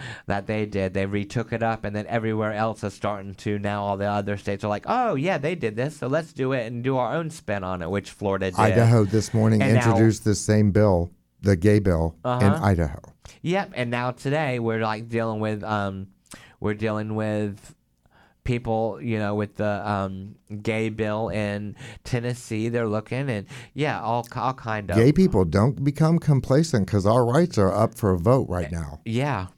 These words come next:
Speaker 1: very much so.
Speaker 2: And
Speaker 1: Oh,
Speaker 2: whether
Speaker 1: I
Speaker 2: you're
Speaker 1: should know.
Speaker 2: for or against, vote dot org. Everybody should register.
Speaker 1: Yes, everyone should.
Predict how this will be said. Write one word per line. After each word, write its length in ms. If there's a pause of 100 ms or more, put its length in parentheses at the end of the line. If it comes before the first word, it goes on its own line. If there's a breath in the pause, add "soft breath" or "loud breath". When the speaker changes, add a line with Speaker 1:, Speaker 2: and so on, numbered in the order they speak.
(140)
Speaker 1:
very 400
much 400
so. 440 (340)
Speaker 2:
And 280
Speaker 1:
Oh, 40
Speaker 2:
whether 220
Speaker 1:
I 40
Speaker 2:
you're 260
Speaker 1:
should 80
know. 60
Speaker 2:
for 360
or 100
against, 440
vote 300
dot 220
org. 480
Everybody 420
should 240
register. 600 (180)
Speaker 1:
Yes, 500
everyone 400
should. 520